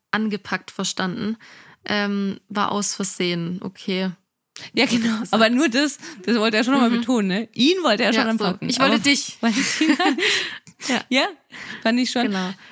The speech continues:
Speaker 2: Dana ist recht ruhig und meint so, "Schatz, jetzt beruhig dich mal." Und
Speaker 1: Ich hab sie gar nicht wahrgenommen in der Situation.
Speaker 2: da, also da ist der Security, glaub ich, schon da. Da bringt der Security sie, ihn, glaub ich, schon so ein
Speaker 1: Mhm.
Speaker 2: bisschen nach hinten und dann steht, läuft sie nur so, "Ja, Schatz, beruhig dich mal."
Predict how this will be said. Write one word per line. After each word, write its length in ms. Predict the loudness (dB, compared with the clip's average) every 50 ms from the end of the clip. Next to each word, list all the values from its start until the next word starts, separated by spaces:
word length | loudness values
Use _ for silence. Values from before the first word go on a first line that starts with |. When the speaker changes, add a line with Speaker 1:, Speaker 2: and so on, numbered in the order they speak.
| -2 2
Speaker 2:
Dana 280 | 4 4 4 4 2
ist 120 | 0 0 0
recht 280 | -2 -2 -2 -4 -2
ruhig 280 | 0 2 2 2 2 2
und 140 | 0 0 2
meint 200 | 2 2 0 0
so, 120 | 0 -2 0
"Schatz, 260 | 2 0 0 0 0
jetzt 300 | -4 -4 -4 -8 -6 -4
beruhig 300 | -2 0 0 -2 -2 -2
dich 240 | -2 -2 -2 0 -2
mal." 440 | 0 0 2 2 2 0 0 -2 -4 -8 _ _ _ _ _ _ -16 -14 -12 -12 -12 -14 -16 -20 _ _ _ _ _ _ -16 -16 -16 -16 -16 -8 -4
Und 60 | -2 0
Speaker 1:
Ich 40 | 0
hab 40 | 0
sie 180 | -2 -2 -2 -2
gar 200 | -2 0 0 0
nicht 200 | 0 -2 -4 -4
wahrgenommen 400 | -4 -2 -2 -2 -2 -2 -2 -2
in 40 | -2
der 80 | -2 -4
Situation. 640 | -6 -6 -6 -6 -6 -4 -4 -2 -2 -2 -2 -2 0
Speaker 2:
da, 140 | 0 0 0 0 -2
also 180 | -2 -2 0 2
da 120 | 2 2
ist 240 | 2 2 -2 -2 -2
der 60 | -2
Security, 420 | -2 -2 0 2 2 2 2 2 0
glaub 160 | 0 0 0
ich, 80 | 0 0
schon 160 | 0 0 0
da. 100 | 0 0
Da 100 | 0 -2
bringt 260 | -4 -6 -8 -6 -4
der 80 | -2 -2
Security 400 | -2 -4 -4 -4 -4 -4 -4 -4
sie, 120 | -4 -4 -4
ihn, 160 | -4 -4 -2
glaub 160 | -2 -2 -2
ich, 80 | -2 -2
schon 120 | -2 -2
so 60 | 0
ein 40 | 0
Speaker 1:
Mhm. 40 | 0
Speaker 2:
bisschen 140 | -2 -2 -4
nach 100 | -2 -2
hinten 260 | -2 -2 0 -2 -2
und 100 | -2 -2
dann 160 | -2 -2 -2 -4 -6 -8
steht, 320 | -4 -2 -4 -4 -2 -2
läuft 240 | 0 0 0 0 0
sie 100 | 0 0
nur 140 | 0 0 0
so, 100 | 0 0
"Ja, 240 | 2 2 2 2
Schatz, 260 | 2 0 0 -2 -2 0
beruhig 260 | 0 0 0 -2 -4
dich 200 | -4 -6 -2 0 2
mal." 340 | 4 4 4 2 0 -2